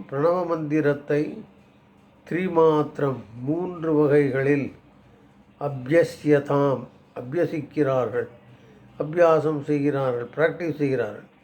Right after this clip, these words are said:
புரியுறதா? அதாவது, யோகிகள் சயனித்து கொண்டிருக்கிற பரமபுருஷனான பெருமானை அடைய வேண்டி, தினமும் பிரணவ மந்திரத்தை மூன்று வகைகளில் அபியாசம்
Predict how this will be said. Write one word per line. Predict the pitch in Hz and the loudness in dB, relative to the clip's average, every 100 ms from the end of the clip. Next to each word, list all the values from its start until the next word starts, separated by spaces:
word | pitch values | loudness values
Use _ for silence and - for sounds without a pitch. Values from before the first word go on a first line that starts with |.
| _ _ - - - - - | _ _ -20 -20 -20 -20 -10
புரியுறதா? | 202 180 143 120 110 | -4 0 2 0 -2
அதாவது, | - 151 160 127 | -2 2 2 2
யோகிகள் | 151 170 165 151 151 120 127 151 - _ _ _ _ _ | 0 -2 0 4 4 2 -4 -12 -20 _ _ _ _ _
சயனித்து | - 156 170 180 170 - 156 | -4 0 0 -2 -6 -6 -8
கொண்டிருக்கிற | - 156 151 147 143 143 147 143 143 | -4 -4 2 2 2 0 -2 -2 0
பரமபுருஷனான | 131 147 165 160 156 143 151 147 143 139 131 | 0 0 0 -2 -2 -2 0 2 2 0 -2
பெருமானை | 127 139 151 147 143 131 120 - _ - - _ _ - | -4 0 2 2 2 -2 -4 -14 _ -20 -20 _ _ -14
அடைய | 127 147 185 175 | 2 4 4 4
வேண்டி, | 156 147 127 123 135 139 | 4 4 0 -4 -4 -4
தினமும் | 131 151 160 135 135 160 - - _ - - _ _ _ - | 0 2 2 0 -2 -6 -16 -20 _ -20 -20 _ _ _ -8
பிரணவ | 143 165 180 170 | -2 0 2 2
மந்திரத்தை | 160 151 151 143 143 - 170 147 | 0 2 4 2 0 -4 -4 -2
மூன்று | 143 170 170 160 156 | -2 -2 -4 -2 2
வகைகளில் | 151 151 151 143 139 110 - - - - - - - | 4 4 6 4 4 0 -8 -20 -20 -20 -20 -14 -10
அபியாசம் | 143 160 175 165 165 170 | -8 2 4 4 2 -4